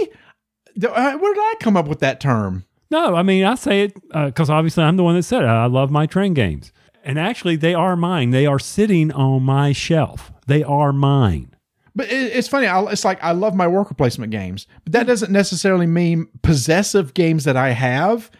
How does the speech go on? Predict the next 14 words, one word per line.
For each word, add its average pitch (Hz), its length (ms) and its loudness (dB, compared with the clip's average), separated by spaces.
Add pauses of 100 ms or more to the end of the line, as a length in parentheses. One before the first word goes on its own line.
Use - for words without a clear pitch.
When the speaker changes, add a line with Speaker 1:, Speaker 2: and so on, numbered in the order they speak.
(220)
Speaker 1:
I 165 80 2
just 208 220 -2
like 175 240 -2
worker 180 300 0
placement 170 460 -4
games 180 320 0
in 143 120 -2
general. 131 480 -2 (320)
And 196 140 -4
so 262 120 -2
it 185 180 0
hurt 214 200 0
my 190 200 2
head, 175 520 0